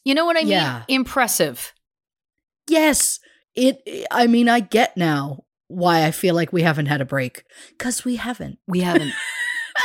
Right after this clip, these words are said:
Speaker 1: Yeah. And I do
Speaker 2: That's,
Speaker 1: love that
Speaker 2: that's
Speaker 1: when
Speaker 2: where I'm
Speaker 1: I
Speaker 2: at.
Speaker 1: tried to, <laughs> when I tried to secretly plan a break for you, it was to take you to Las Vegas, where I <laughs> just, just pushed it in terms of, like,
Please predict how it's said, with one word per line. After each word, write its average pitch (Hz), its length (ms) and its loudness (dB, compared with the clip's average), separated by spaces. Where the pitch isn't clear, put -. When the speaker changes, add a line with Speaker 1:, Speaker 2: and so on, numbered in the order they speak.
Speaker 1:
Yeah. 392 120 -8
And 285 100 2
I 302 100 2
do 285 160 2
Speaker 2:
That's, - 120 2
Speaker 1:
love 294 220 2
that 262 120 0
Speaker 2:
that's 226 80 -6
Speaker 1:
when 240 140 2
Speaker 2:
where 220 80 4
I'm 226 80 2
Speaker 1:
I 240 60 4
Speaker 2:
at. 226 100 -2
Speaker 1:
tried 233 460 0
to, 190 480 0
<laughs> - 40 -20
when 190 420 -2
I 220 240 0
tried 294 360 2
to - 120 -2
secretly 214 560 0
plan 190 360 0
a 214 60 4
break 214 340 0
for 247 120 -4
you, 247 280 0
it 240 120 6
was 233 160 2
to - 120 0
take 233 240 0
you 254 100 2
to 226 60 2
Las 202 300 0
Vegas, 185 500 0
where 180 200 0
I 170 160 2
<laughs> - 0 -
just, - 840 -2
just - 440 0
pushed - 420 0
it 185 180 0
in 226 120 0
terms 233 340 -2
of, - 140 0
like, 185 180 2